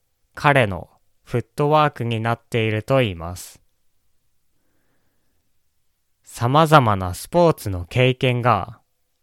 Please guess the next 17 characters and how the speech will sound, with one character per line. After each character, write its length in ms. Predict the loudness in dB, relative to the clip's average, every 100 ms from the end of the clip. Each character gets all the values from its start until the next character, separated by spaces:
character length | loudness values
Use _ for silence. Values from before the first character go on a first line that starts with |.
| _ _ _ -2
彼 320 | 2 4 4
の 100 | 0
ボ 200 | -2 -2
ク 80 | -2
シ 180 | -6 -6
ン 100 | -4
グ 140 | -2
を 260 | -2 -4 -8 _ _ _ 0
い 200 | 2 2
い 20 |
も 180 | 0 0
の 100 | 0
に 160 | -2
し 140 | -2 -6
ま 140 | -8
し 100 | -10
た。 180 | -14